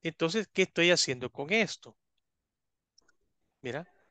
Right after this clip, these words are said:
Bueno, aquí tendríamos que seguir explicando esto, pero el tiempo no nos va a alcanzar. Lo importante era que entendieras el índice, eh, cuando son bastantes tiendas, mira. Entonces, la idea es de que, eh, si vos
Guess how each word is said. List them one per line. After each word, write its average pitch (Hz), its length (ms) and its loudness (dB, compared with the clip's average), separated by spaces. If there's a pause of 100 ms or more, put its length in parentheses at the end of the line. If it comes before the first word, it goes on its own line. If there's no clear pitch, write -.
(140)
Bueno, 202 200 10
aquí 254 220 0
tendríamos 208 460 4
que 196 120 -6
seguir 175 320 -4
explicando 170 540 0
esto, 190 200 0
pero 131 300 -4
el 120 140 -6
tiempo 143 300 -8
no 131 120 -8
nos 120 100 -8
va 117 80 -2
a 117 40 0
alcanzar. 123 520 0
Lo 151 140 -4
importante 220 640 2
era 226 100 4
que 190 220 -2
entendieras 170 600 2
el 190 160 4
índice, 190 840 0
eh, 139 80 -6
cuando 143 260 0
son 165 220 -4
bastantes - 560 0
tiendas, 170 360 -2
mira. 113 260 -10 (760)
Entonces, 180 420 -2
la 202 140 8
idea 240 420 8
es 214 520 4 (600)
de 180 100 2
que, 165 720 4
eh, 151 40 -8
si 190 140 -2
vos 208 160 2